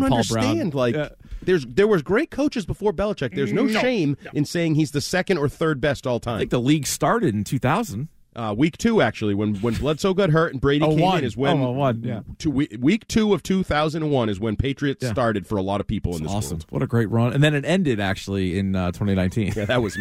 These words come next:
Speaker 2: that was more sad.
Speaker 1: <laughs> These last four years haven't existed. All right, you can join the, uh, conversation, six one seven, seven seven nine, seven nine three seven.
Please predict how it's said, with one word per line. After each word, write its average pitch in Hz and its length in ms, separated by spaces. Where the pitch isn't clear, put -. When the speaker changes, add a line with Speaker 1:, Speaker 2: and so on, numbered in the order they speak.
Speaker 2:
that 120 80
was 113 100
more 87 160
sad. 92 320
Speaker 1:
<laughs> - 0
These 156 180
last 185 260
four 185 200
years 151 260
haven't 131 220
existed. 123 520
All 214 120
right, 226 80
you 247 100
can 233 140
join 254 280
the, 240 220
uh, 214 100
conversation, 220 580
six 214 240
one 220 160
seven, 202 340
seven 208 340
seven 190 180
nine, 185 160
seven 196 300
nine 185 180
three 165 200
seven. 165 360